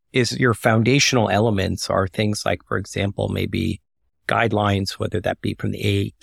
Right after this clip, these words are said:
A U A or the E A U, core curriculum,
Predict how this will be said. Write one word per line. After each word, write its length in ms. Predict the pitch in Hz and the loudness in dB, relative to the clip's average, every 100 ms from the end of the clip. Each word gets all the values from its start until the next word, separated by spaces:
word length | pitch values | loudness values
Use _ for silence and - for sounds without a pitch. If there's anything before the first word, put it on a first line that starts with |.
| - | -4
A 40 | 104 | 0
U 280 | 98 95 | 0 0
A 260 | 95 98 98 | 0 2 0
or 60 | 92 | -2
the 240 | 90 104 | -4 -2
E 60 | 98 | 0
A 40 | |
U, 540 | 95 95 98 95 92 - _ _ | 0 -2 -2 -2 -4 -8 _ _
core 160 | - 120 | -2 -2
curriculum, 800 | - 107 101 110 101 98 95 | 2 0 2 2 2 2 0